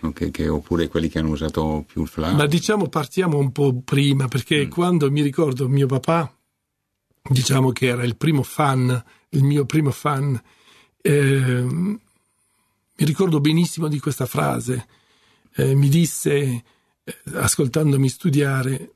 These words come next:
Speaker 2: "Non suonare, studia". E questo mi ha molto colpito, perché papà non era musicista, era molto intenditore di opera,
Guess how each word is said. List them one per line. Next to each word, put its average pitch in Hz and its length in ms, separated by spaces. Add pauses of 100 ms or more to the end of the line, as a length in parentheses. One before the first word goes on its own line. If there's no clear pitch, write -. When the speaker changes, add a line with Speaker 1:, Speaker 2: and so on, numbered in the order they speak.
Speaker 2:
"Non 165 320
suonare, 127 960 (260)
studia". 139 640 (960)
E 131 120
questo 208 340
mi 151 100
ha 143 60
molto 151 440
colpito, 135 500
perché 131 240
papà 151 240
non 160 200
era 147 200
musicista, 127 680 (220)
era 127 180
molto 143 640
intenditore 135 800
di 120 160
opera, 139 600